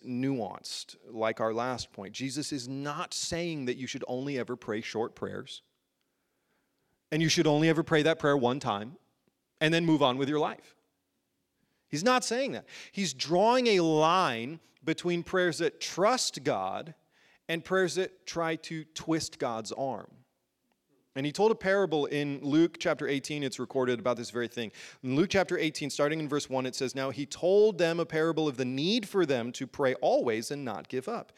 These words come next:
There was a judge in a certain town who didn't fear God or respect people, and a widow in that town kept coming to him saying, 'Give me justice against my adversary.'" Notice, kept coming and saying, "Give me justice against my adversary." For a while he was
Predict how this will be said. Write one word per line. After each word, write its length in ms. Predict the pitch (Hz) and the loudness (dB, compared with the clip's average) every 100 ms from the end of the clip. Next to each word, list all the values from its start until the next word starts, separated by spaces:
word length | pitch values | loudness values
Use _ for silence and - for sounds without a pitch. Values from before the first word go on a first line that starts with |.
| - - - | -18 -16 0
There 100 | 196 | 4
was 120 | 208 | 6
a 80 | 214 | 6
judge 320 | 175 185 208 | 8 8 8
in 80 | 233 | 6
a 60 | 226 | 4
certain 280 | - 202 202 | 4 2 0
town 300 | 165 156 160 | -2 0 0
who 100 | 160 | 0
didn't 300 | 160 196 - | 0 0 -2
fear 260 | - 185 | 2 4
God 260 | 143 127 139 | 4 4 4
or 120 | 175 | 4
respect 400 | 180 - 143 - | 2 0 -2 -2
people, 320 | 127 110 143 | -4 -2 0
and 80 | 147 | 2
a 60 | 143 | 2
widow 420 | 143 233 180 147 | 4 6 6 6
in 260 | 170 220 | 2 0
that 220 | 240 220 - | 0 -2 -4
town 260 | 151 135 | -4 -4
kept 320 | - 208 226 | -4 -4 -4
coming 320 | - 208 202 165 | -2 0 2 2
to 80 | |
him 160 | 135 131 | 0 -2
saying, 300 | - 156 285 | -2 -4 2
'Give 260 | 330 339 285 | 4 4 4
me 160 | 320 | 2
justice 580 | 220 151 277 - 214 185 | 2 2 2 2 -2 -2
against 340 | 190 240 262 240 | 0 0 0 0
my 160 | 233 | 0
adversary.'" 640 | 208 240 214 208 170 127 101 | 2 2 2 0 0 -2 -2
Notice, 280 | 139 180 208 - - _ - | 0 0 0 -6 -20 _ -8
kept 420 | - 220 226 - | 0 0 -2 -8
coming 380 | - 202 170 127 | -2 0 0 -2
and 120 | 123 | -6
saying, 380 | - 160 127 101 | -4 -2 -4 -2
"Give 260 | 139 180 180 | 2 2 2
me 180 | 196 | -4
justice 480 | 165 156 156 - 151 | -2 0 -2 -4 -10
against 340 | 143 131 135 131 | -8 -8 -8 -10
my 120 | 123 | -8
adversary." 600 | 127 120 117 - 90 85 _ _ - - - | -8 -10 -12 -12 -12 -14 _ _ -20 -20 0
For 160 | 220 226 | 8 10
a 60 | |
while 320 | 202 247 285 | 12 10 10
he 120 | 220 233 | 8 4
was 160 | 208 | 2